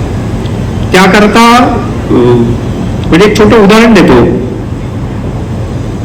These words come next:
की सोशल मीडियाचा प्रभाव, म्हणजे मगाशी आपल्या माननीय संघटन मंत्र्यांनी सांगितलं की आपण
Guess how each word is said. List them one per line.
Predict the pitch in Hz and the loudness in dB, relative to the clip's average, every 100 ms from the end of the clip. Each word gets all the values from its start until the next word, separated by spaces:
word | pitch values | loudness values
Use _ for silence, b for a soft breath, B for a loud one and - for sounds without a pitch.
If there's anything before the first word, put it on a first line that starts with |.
| - - - - | -8 -8 -6 0
की | 226 | 2
सोशल | - 175 180 240 | 4 2 4 4
मीडियाचा | 226 226 240 233 - 226 233 240 240 - - - - - | 4 4 4 4 4 4 4 2 0 -2 -6 -8 -6 0
प्रभाव, | 160 175 165 | 2 4 4
म्हणजे | 143 151 | 4 4
मगाशी | 143 160 170 180 180 | 4 2 4 4 4
आपल्या | 180 - 160 160 | 2 2 2 2
माननीय | 143 151 160 175 | 2 4 4 4
संघटन | 151 143 160 175 | 4 2 4 4
मंत्र्यांनी | 165 170 170 175 | 4 4 4 4
सांगितलं | 180 156 175 165 135 | 4 4 4 2 2
की | 135 | 2
आपण | 123 156 151 151 | 2 2 2 2